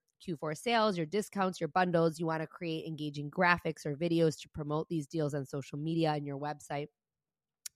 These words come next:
And before I get into how to sweep this through your content, I wanna share that this week I had a client who told me that she had her best month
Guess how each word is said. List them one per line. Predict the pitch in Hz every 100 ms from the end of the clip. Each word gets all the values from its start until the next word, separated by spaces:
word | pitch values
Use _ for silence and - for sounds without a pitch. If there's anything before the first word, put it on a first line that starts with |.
| _ - - - 262
And |
before | 214 226 233
I | 247
get | 254
into | 220 196 196
how | 165 180
to | 170
sweep | - 151 165 -
this | 170 170
through | - 175
your | 156 156 147 -
content, | - 147 143 202 208 - - - _
I | 214
wanna | 226 240
share | - - 175
that | 156 151 170
this | 180 -
week | 180 165
I | 160
had | 156 160
a |
client | 160 - 147 147 156
who | 190
told | - 156 143
me | 147 151
that | 151
she | - 196 202
had | 190 180
her | 185 180 143
best | 156 156 - -
month | 170 156 151